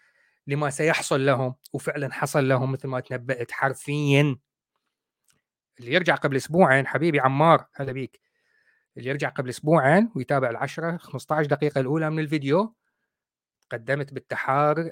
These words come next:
بالتعازي الحارة لأهالي غزة لما سيحدث للنساء والأطفال والشيوخ والعجائز.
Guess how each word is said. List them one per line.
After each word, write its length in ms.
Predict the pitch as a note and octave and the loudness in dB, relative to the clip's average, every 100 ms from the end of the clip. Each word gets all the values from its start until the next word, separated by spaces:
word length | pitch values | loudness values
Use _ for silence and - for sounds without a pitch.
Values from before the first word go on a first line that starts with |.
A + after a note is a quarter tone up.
| - | -6
بالتعازي 520 | C3 - B2 D#3+ A#2+ | -4 2 6 6 4
الحارة 680 | A2+ - F#3 G#3 G#3+ A#3+ B3+ _ _ _ _ _ _ | -4 0 2 2 0 -2 -6 _ _ _ _ _ _
لأهالي 1200 | A#2 A2+ A2 A2 A2+ A#2+ G2+ C#3 D3+ C#3+ B2+ A#2 | -16 -14 -12 -12 -12 -10 -4 2 2 2 0 -2
غزة 500 | A2+ D3+ C#3+ G#3 A#3+ - _ _ _ _ _ _ - | 0 0 0 -4 -4 -8 _ _ _ _ _ _ -14
لما 640 | B2 B2 B2 A#2+ C#3+ C#3+ | -8 -6 -6 -6 -4 -4
سيحدث 960 | C3 D#3 F#3 A3+ - C#3 F#3+ A3 - - | -2 2 4 4 2 4 6 6 -2 -10
للنساء 640 | F#3 F3+ C3+ - D#3+ D#3+ C#3+ | -8 -6 -6 -6 -4 -4 -6
والأطفال 800 | B2+ B2 A#2 - D3+ C#3 C3+ C3 | -8 -10 -14 0 4 4 2 -2
والشيوخ 640 | B2 - C3 C3 A#2 - | -6 -6 -8 -6 -6 -6
والعجائز. 640 | C3+ A#2 A#2 A2 A2 - | -6 -8 -12 -16 -20 -20